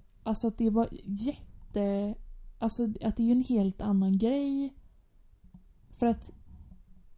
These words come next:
Alltså, min konfirmation bestod av att rabbla jävla gudord, och... Budorden skulle vi rabbla, och vi skulle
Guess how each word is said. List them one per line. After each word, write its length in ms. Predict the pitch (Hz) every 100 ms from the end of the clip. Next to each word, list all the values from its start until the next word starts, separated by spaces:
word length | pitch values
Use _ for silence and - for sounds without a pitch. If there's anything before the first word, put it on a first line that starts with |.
| - - - - _ _ - - _ - - - - - _
Alltså, 220 | 233 226
min 360 | 220 220 277 330
konfirmation 680 | - 320 285 285 226 185 180
bestod 640 | 185 - 185 180 180 180 - _
av 280 | 190 190
att 280 | 185 - - - _
rabbla 600 | 208 214 208 175 196 262 - _ 262 _ _ - _
jävla 340 | 214 202 196 196 190 196 208
gudord, 960 | 226 202 180 180 - 233 269 254 208
och... 480 | - 208 214 202 208 - - - 262 - _ _ _ 294 233 208 _ _ - - 233 208
Budorden 1120 | 208 196 233 208 185 - 208 196 190 220 226 220
skulle 260 | - 220
vi 100 | 220
rabbla, 680 | 226 220 196 208 214 208 214
och 200 | 214 202
vi 60 | 208
skulle 500 | - 208 202 202